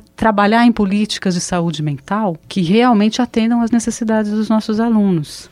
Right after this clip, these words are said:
Isso a gente não tem visto. A gente tem visto, sim, iniciativas de acolhimento, unidades que estão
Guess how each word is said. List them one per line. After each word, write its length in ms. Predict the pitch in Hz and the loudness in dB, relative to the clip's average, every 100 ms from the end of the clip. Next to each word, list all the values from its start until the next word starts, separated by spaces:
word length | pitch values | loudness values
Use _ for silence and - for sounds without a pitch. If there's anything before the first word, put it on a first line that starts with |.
| _ - | _ -6
Isso 200 | 180 196 | -4 0
a 40 | |
gente 280 | 190 190 196 | 0 0 0
não 200 | 196 208 | 2 2
tem 220 | 202 214 | 2 0
visto. 480 | 196 170 190 - - | 2 0 0 -2 -4
A 20 | |
gente 240 | 139 180 - | -2 0 0
tem 200 | 160 156 | -2 0
visto, 340 | 165 208 - | 0 -2 -2
sim, 300 | - 220 196 | 0 2 4
iniciativas 880 | 175 170 - 147 - 170 190 175 156 | 4 2 -2 -6 -4 0 0 0 0
de 80 | 156 | -2
acolhimento, 1000 | - 147 135 139 165 175 170 160 143 - - - - | -2 -4 0 2 2 2 0 -2 -4 -6 -12 -10 -4
unidades 680 | 165 160 147 156 190 190 - | 2 2 2 0 0 -2 -8
que 120 | - | -16
estão 420 | - 170 202 | -4 2 2